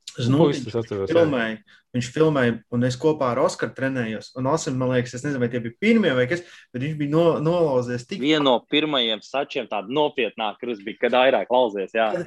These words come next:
Speaker 2: Viņš saka, "Ko mēs darām?" Un mēs tur pa virvi rāpsimies, visi pārējie. Un es atceros, es rāpjos pa virvi, es nolienu lejā, un es Oskaru neredzu.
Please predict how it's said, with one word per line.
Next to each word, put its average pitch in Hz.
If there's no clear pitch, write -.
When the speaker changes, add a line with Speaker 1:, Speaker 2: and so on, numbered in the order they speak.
Speaker 2:
Viņš 214
saka, 226
"Ko 226
mēs 170
darām?" 180
Un 147
mēs 170
tur -
pa -
virvi 196
rāpsimies, 160
visi 170
pārējie. 185
Un 160
es 156
atceros, 190
es 131
rāpjos 170
pa 131
virvi, 190
es 123
nolienu 165
lejā, 226
un 139
es 131
Oskaru 208
neredzu. 226